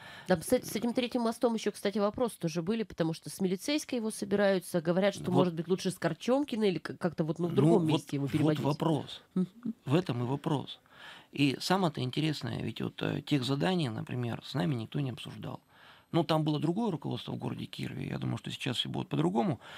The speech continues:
Speaker 2: А, и мы поправим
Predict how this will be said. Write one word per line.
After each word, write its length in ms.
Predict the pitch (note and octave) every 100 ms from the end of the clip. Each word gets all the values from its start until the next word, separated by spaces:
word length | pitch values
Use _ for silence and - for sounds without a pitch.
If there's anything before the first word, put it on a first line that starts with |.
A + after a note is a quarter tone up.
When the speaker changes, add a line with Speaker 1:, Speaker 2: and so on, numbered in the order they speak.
| - - -
Speaker 2:
А, 880 | - - B2 B2 B2 B2 B2 - - - -
и 420 | - A#2+ A2+ D#2+
мы 160 | - B2
поправим 520 | B2 - D#3 A2+ B2